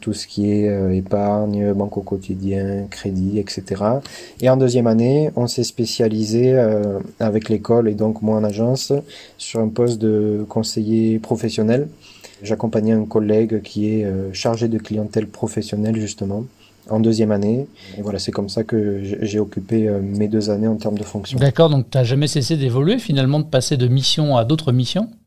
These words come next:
Speaker 1: Oui, tout à fait, c-, c'est constant, hein, donc, euh, euh, une fois qu'on est à l'aise sur une mission, on évolue, on prend de l'expérience, on passe à autre chose,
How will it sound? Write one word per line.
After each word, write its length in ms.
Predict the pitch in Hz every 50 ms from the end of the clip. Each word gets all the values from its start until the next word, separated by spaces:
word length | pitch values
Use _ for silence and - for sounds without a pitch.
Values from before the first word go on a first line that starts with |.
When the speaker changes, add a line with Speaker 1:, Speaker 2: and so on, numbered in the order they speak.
| _ _ _ _ - -
Speaker 1:
Oui, 240 | 202 120 127 147 147
tout 140 | 147 139 127
à 60 | 147
fait, 180 | 139 - 156 143
c-, 140 | 139 - -
c'est 200 | - - - 135
constant, 480 | - 135 135 131 - - 135 127 123 117
hein, 140 | 120 123
donc, 320 | 120 113 110 113 110 110 -
euh, 560 | 110 104 101 101 101 98 98 98 98 98 95 98 - - - - - _ -
euh, 200 | 110 104 101 107
une 100 | 107 107
fois 180 | - - 127 120
qu'on 160 | 123 120 117
est 60 | 113
à 80 | 113 113
l'aise 160 | 117 120 117
sur 160 | - - 117
une 80 | 113 113
mission, 340 | 113 110 - - - 117 117 120 120 120 120 123 120 117
on 80 | 110
évolue, 680 | 110 110 107 110 107 107 113 113 117 117 117 120 120 123
on 200 | 120 113 113 104
prend 160 | 104 - 113
de 60 | 107
l'expérience, 760 | 110 110 - - 110 104 107 107 107 110 107 110 113 110 -
on 60 | 113 107
passe 260 | - 113 107 - -
à 60 | 113
autre 240 | 104 - - - 98
chose, 440 | - - - 107 110 113 110 113